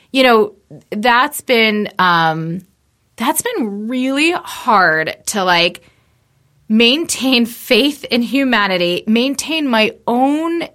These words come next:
integrity, my own, like, caring about other individuals and compassion and, like, m-,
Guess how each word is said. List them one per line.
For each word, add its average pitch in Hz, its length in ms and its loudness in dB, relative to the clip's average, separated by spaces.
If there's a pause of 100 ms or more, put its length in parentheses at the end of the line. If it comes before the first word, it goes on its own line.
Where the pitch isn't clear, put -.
integrity, 175 1000 -2 (480)
my 233 340 2
own, 320 600 0
like, 196 380 0 (120)
caring 240 640 -2
about 185 400 0
other 208 240 2
individuals 180 800 -2
and 180 220 -6
compassion 202 920 0
and, 190 200 -2
like, 180 240 0 (840)
m-, 226 180 2